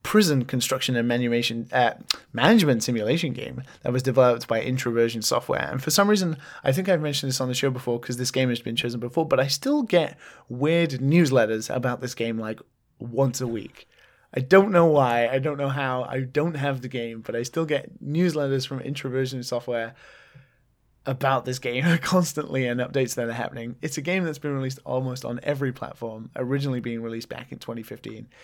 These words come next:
It is, of course, Prison Architect. Brendan, why are you taking Prison Architect with you?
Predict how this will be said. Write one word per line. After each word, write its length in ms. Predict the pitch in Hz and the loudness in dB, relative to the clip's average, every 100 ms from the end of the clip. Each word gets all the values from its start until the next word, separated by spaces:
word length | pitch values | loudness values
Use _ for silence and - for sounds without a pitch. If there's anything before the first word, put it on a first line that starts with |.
| - - - | -20 -16 -4
It 100 | 131 | -2
is, 100 | 123 | -2
of 120 | 120 | -4
course, 460 | 151 135 113 - - - _ | -2 -2 -2 -8 -14 -20 _
Prison 420 | - 151 143 143 | 0 0 2 -2
Architect. 720 | 110 113 - - 104 - - - _ _ - _ - | -2 -4 -6 -10 -10 -12 -20 -20 _ _ -20 _ -4
Brendan, 420 | 127 208 139 - _ - _ _ _ _ _ _ | -2 0 0 -4 _ -20 _ _ _ _ _ _
why 240 | 120 117 | -6 -2
are 40 | 170 | -2
you 120 | 170 | -2
taking 260 | 170 160 | -6 -10
Prison 240 | 156 175 170 | -6 -4 -4
Architect 480 | 160 214 - - - | -4 -8 -10 -10 -12
with 180 | - | -16
you? 60 | - | -18